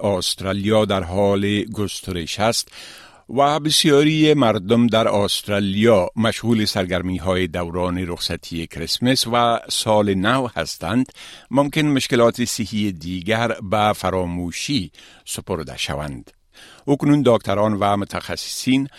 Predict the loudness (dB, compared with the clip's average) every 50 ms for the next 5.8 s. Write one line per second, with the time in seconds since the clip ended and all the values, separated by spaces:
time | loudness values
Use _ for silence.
0 | -20 -20 -20 -14 -2 2 4 4 6 6 6 6 4 4 4 4 4 2 4 2
1 | 0 -2 0 -2 -4 -4 -4 -6 -8 -10 -8 -8 -6 -4 -2 -2 -2 -2 -2 0
2 | 2 2 2 4 4 4 4 4 2 2 2 0 0 2 2 4 4 4 2 2
3 | 0 -2 -2 -4 -6 -8 -8 -8 -8 -8 -8 -8 -8 -6 -6 -4 0 2 4 4
4 | 2 2 -2 -2 -2 -2 -2 -2 -2 0 2 2 2 2 0 -2 -6 -4 -4 -4
5 | -4 -6 -10 -14 -10 -10 -10 -8 -8 -6 -4 -2 -2 -2 -2 -4